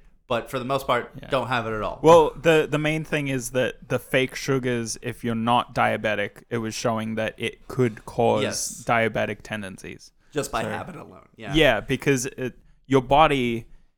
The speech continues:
Speaker 2: um, and your, like we were talking about on the previous food podcast about our senses and taste and all that kind of stuff. Like, it's not just for, "Oh, this tastes good," or, "Oh, this tastes bad."
Speaker 1: Mm-hmm.
Speaker 2: Like, there are other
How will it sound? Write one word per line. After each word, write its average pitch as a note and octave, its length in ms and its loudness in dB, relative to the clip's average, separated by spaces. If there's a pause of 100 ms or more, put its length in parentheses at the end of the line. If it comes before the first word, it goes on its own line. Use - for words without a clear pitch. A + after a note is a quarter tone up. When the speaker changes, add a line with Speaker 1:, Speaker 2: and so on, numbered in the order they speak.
(300)
Speaker 2:
um, A2+ 460 2
and B2 180 0
your, A#2 260 2 (200)
like B2 260 -2
we C3+ 100 2
were C3+ 140 4
talking C#3 460 -2
about A#2+ 280 4
on A#2+ 100 -4
the A2+ 60 -4
previous E3+ 420 0
food A#2+ 240 -2
podcast A2 500 -2
about G#2+ 360 -2
our G#2 280 -2
senses A2+ 720 -6
and G#2+ 180 -8
taste A#2 380 -6
and A#2 100 -4
all A2 80 -2
that A#2 180 -2
kind A2 160 -10
of G#2+ 80 -12
stuff. - 340 -12
Like, A2 240 -10 (340)
it's C3 200 0
not C#3 400 2
just - 600 0 (280)
for, B2 380 4 (320)
"Oh, C#3+ 160 8
this C3 200 2
tastes - 360 0
good," B2 240 0
or, A2+ 260 0
"Oh, C3 80 0
this B2+ 240 -4
tastes - 280 -8
bad." B2 460 4
Speaker 1:
Mm-hmm. A#2+ 60 -6
Speaker 2:
Like, A2 200 -4
there C3 240 6
are A#2+ 120 2
other B2+ 540 2